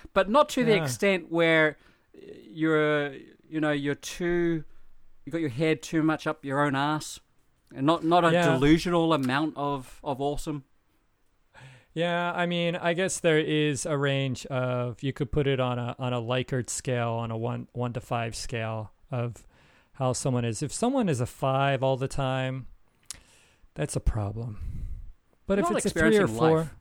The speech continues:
Speaker 1: You're just
Speaker 2: Yeah, I know.
Speaker 1: meandering through life at that
Speaker 2: Yeah.
Speaker 1: stage, you know? You just,
Speaker 2: Yeah.
Speaker 1: you go with the, wherever the wind takes you.
Speaker 2: Yeah,
Speaker 1: And
Speaker 2: wind.
Speaker 1: that's not how you live your life. You're gonna have, like, some, you should have some nines and also some ones. You know,
Speaker 2: Yeah.
Speaker 1: you've gotta experience life to,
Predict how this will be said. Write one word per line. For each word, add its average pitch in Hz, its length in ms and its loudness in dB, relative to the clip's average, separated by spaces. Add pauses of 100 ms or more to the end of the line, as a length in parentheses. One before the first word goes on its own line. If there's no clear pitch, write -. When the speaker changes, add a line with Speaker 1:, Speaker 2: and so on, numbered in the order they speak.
(440)
Speaker 1:
You're 175 140 -10
just 202 240 -6
Speaker 2:
Yeah, 143 60 -2
I 165 40 4
know. 151 80 4
Speaker 1:
meandering 139 560 2
through 117 280 -6
life 107 340 -6
at 127 100 -10
that 151 80 -4
Speaker 2:
Yeah. 156 120 -2
Speaker 1:
stage, 104 340 -8
you 127 80 -10
know? 139 180 -6
You 139 160 -10
just, - 300 -18
Speaker 2:
Yeah. 143 260 -4
Speaker 1:
you 156 80 -4
go 175 240 4
with 165 240 0
the, 143 280 0 (340)
wherever 151 300 2
the 147 140 -4
wind 143 380 -2
takes 131 340 -6
you. 90 180 -10 (920)
Speaker 2:
Yeah, 147 360 2
Speaker 1:
And 131 100 0
Speaker 2:
wind. 143 460 -2
Speaker 1:
that's 170 200 2
not 202 140 4
how 180 60 4
you 165 120 4
live 165 120 -2
your 147 100 -2
life. 208 260 -2
You're 165 60 -2
gonna 285 180 0
have, 185 180 2
like, 170 180 0
some, 135 280 -4 (180)
you 170 80 -6
should 208 180 -2
have 220 140 0
some 143 220 -2
nines 170 420 0
and 170 160 -6
also 240 220 -6
some 143 260 -6
ones. 123 600 -6 (560)
You 135 100 -6
know, 147 60 2
Speaker 2:
Yeah. 156 160 2
Speaker 1:
you've 135 100 -2
gotta 208 140 -2
experience 151 500 -4
life 143 220 -4
to, 113 240 -10